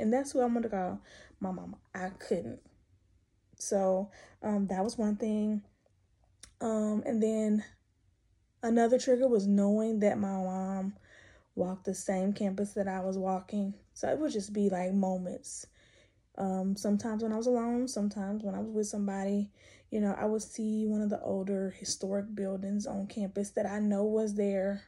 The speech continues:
when she was there and just be like, "I wonder if my mama sat on these steps." Or, "I wonder if my mama had a class in this building. I wonder where she sat in this classroom. She probably sat in the front 'cause she was smart."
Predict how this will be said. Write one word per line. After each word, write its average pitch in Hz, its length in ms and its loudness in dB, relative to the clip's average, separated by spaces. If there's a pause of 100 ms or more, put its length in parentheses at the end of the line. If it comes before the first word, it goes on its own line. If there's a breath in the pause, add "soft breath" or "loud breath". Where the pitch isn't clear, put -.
(120)
when 208 440 4
she 226 240 -2
was 196 220 0
there 185 420 -2 (1200 loud breath)
and 196 140 2
just 196 220 -2
be 202 100 0
like, 185 180 -6
"I 233 60 -6
wonder 214 240 -2
if 202 80 -6
my 202 80 -2
mama 185 220 -4
sat 190 180 -10
on 196 80 -10
these 202 140 -10
steps." - 480 -16 (420 soft breath)
Or, 190 340 2
"I 285 60 0
wonder 294 220 4
if 226 80 -2
my 214 80 -2
mama 190 180 0
had 180 160 -8
a 185 40 -14
class - 400 -10
in 233 60 -8
this 196 140 -12
building. - 400 -12 (580 loud breath)
I 233 40 -4
wonder 220 260 2
where 202 100 2
she 220 140 -8
sat 214 200 -4
in - 60 -10
this 202 120 -8
classroom. 196 720 -8 (180)
She - 140 -6
probably 202 240 -4
sat 202 120 -4
in 190 60 -4
the 185 60 -4
front 196 240 -8
'cause - 80 -16
she - 80 -8
was 196 80 -8
smart." 208 400 -10